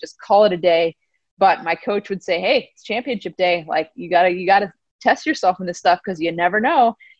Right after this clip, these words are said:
And here we are at the Olympics on, like, the day I've been looking forward to my entire career, and I'm facing that. So that was, like, there, there, there's that cheerleader going, "Hey, you've raced in this stuff before.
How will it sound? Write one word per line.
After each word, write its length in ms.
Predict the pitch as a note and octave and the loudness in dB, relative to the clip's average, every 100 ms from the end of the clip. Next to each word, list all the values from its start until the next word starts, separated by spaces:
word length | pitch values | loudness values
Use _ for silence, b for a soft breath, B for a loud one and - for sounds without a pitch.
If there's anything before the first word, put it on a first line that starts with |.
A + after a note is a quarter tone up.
| - | -10
And 120 | E3 | -8
here 200 | D#3+ G3 | -4 0
we 120 | G3 | 2
are 120 | G3+ | 4
at 140 | G#3+ G#3+ | 4 2
the 100 | A3 | -2
Olympics 480 | A#3+ D4 G3+ G3 - | -2 -2 -2 -2 -4
on, 180 | F3+ | -2
like, 160 | F#3 F3+ - | 0 0 -2
the 60 | |
day 280 | F3 F#3+ G#3 | 0 2 4
I've 160 | G3+ F3+ | 4 2
been 140 | F#3+ | -4
looking 300 | F#3+ A3+ G#3 | -8 -8 -8
forward 260 | G#3 A3+ G#3+ | -4 -2 -2
to 120 | G#3 | -6
my 160 | F#3+ F3 | -6 -4
entire 520 | F#3+ - - G3 G3 | -6 -8 -4 -2 -2
career, 520 | - G3 A3 E3+ F3 - _ _ - | -2 0 2 2 0 -6 _ _ -2
and 120 | F#3 | 0
I'm 160 | F#3 F#3 | 0 0
facing 360 | G3+ A#3 F#3 D#3+ | -2 -2 -4 -4
that. 260 | C3 - | -6 -4
So 120 | F#3+ | -2
that 220 | F#3+ G#3 G#3+ | 2 4 2
was, 200 | G#3+ G#3 | 2 2
like, 180 | G3 - | 0 2
there, 220 | F3 G3+ | 2 4
there, 200 | G3+ G3+ G3 | 2 0 0
there's 200 | F#3+ G#3 | 0 2
that 200 | F#3+ - | 0 0
cheerleader 380 | A#3+ B3 G3+ F#3 | 0 2 2 0
going, 260 | F3 F3 D#3+ | -2 -4 -6
"Hey, 280 | A#3 F4+ - _ | -2 -2 -4 _
you've 200 | - F4+ | -6 -4
raced 280 | F#4 F4 - | -2 -4 -4
in 140 | A3+ | -4
this 100 | G3+ | -4
stuff 240 | - G3 - | 0 0 0
before. 420 | F#3+ F#3 A3 | -4 0 2